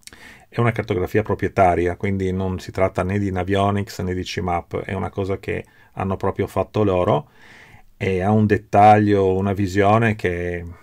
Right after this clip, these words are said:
adesso vedrete, tra poco vi farò vedere direttamente il programma.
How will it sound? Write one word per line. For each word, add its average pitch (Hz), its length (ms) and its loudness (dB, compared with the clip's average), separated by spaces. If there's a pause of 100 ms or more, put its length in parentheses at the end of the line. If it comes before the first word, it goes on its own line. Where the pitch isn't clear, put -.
(120)
adesso 156 440 -2
vedrete, 92 420 -2
tra 101 140 -4
poco 104 360 0
vi 90 260 -6
farò 98 300 -2
vedere 92 340 -2
direttamente 90 520 -6
il 87 40 -8
programma. 87 500 -12